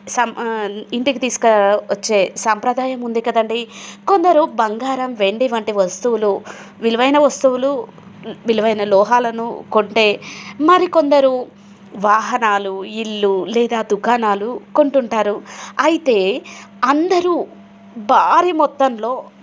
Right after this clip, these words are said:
డబ్బును ఖర్చు చేయలేరు కదండి. వీటిలో మీరు,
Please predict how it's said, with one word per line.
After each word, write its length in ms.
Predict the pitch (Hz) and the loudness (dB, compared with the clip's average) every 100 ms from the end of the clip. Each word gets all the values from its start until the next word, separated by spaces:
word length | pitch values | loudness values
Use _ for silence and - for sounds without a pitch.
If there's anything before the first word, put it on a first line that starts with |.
| - 226 | -18 -6
డబ్బును 800 | 196 240 214 294 277 269 233 - - - - - - - - | 0 0 0 -2 -2 -4 -8 -12 -20 -20 -20 -20 -20 -12 -6
ఖర్చు 280 | 220 - 254 | -6 -4 2
చేయలేరు 340 | 262 247 262 254 | 2 4 2 2
కదండి. 520 | 254 240 233 233 226 - - - - - - | 0 0 0 -2 -4 -14 -20 -18 -16 -16 -8
వీటిలో 1120 | 214 277 339 370 311 269 220 208 208 247 - - - - - - 247 | 0 4 4 4 0 0 2 4 6 4 0 -8 -20 -20 -20 -6 2
మీరు, 560 | 302 349 320 302 294 | 4 4 2 2 0